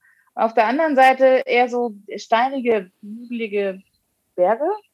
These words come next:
Also nicht Berge, richtige Berge, aber schon Erhebungen. Und ja, es ist so abgelegen. Es führt an den, durch den Namib,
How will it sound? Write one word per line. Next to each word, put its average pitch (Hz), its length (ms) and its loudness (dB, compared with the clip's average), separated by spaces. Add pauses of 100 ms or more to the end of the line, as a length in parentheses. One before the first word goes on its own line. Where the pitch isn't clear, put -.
(180)
Also 185 220 0
nicht 185 280 -6
Berge, 185 400 2
richtige 190 320 -10
Berge, 254 320 4
aber 220 500 4 (380)
schon 269 260 0
Erhebungen. 254 720 0
Und 233 300 -4 (760)
ja, 208 280 0
es 208 120 -6
ist - 260 -8
so 269 200 4
abgelegen. 285 800 0
Es - 220 -10
führt 269 160 0
an 233 120 -2
den, 220 460 0
durch 247 320 -6
den 220 140 -6
Namib, 233 420 -2